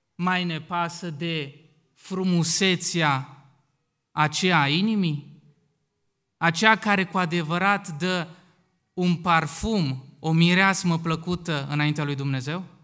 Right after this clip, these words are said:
Acea curăție a inimii?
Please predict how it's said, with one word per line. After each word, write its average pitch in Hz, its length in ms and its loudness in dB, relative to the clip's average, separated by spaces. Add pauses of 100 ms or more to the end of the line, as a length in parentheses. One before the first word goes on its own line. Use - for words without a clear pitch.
(240)
Acea 160 360 2
curăție 180 920 -2 (200)
a 139 160 -6
inimii? 175 680 -4